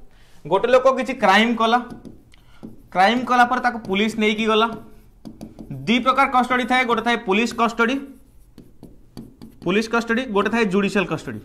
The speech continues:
ପୁଲିସ କଷ୍ଟଡି କୋଉଟା? ପୁଲିସ ଯେତେବେଳେ ଗୋଟେ ଲୋକକୁ ଜେଲକୁ ନେଇକି ଗଲା, ସିଏ ଯେତିକି ସମୟ ତା ପାଖରେ ରଖିକି ପଚରା ଉଚରା କରିବ, ତାକୁ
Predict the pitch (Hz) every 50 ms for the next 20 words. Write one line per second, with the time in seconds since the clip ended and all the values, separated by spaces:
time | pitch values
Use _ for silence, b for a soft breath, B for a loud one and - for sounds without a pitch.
0 | - - - - _ _ - - b b b b b b - - 196 226 254 269
1 | 262 - 277 269 269 269 262 277 262 262 262 277 285 294 285 B B B B B
2 | - 214 240 247 285 285 226 262 277 277 277 277 269 262 262 262 262 262 262 247
3 | 269 269 196 226 240 247 240 247 254 254 254 240 247 247 240 247 247 262 254 254
4 | 240 254 254 247 240 247 254 240 233 247 240 247 247 247 233 208 233 220 240 233
5 | 233 226 233 233 240 226 226 220 220 220 214 202 220 208 214 214 233 233 254 247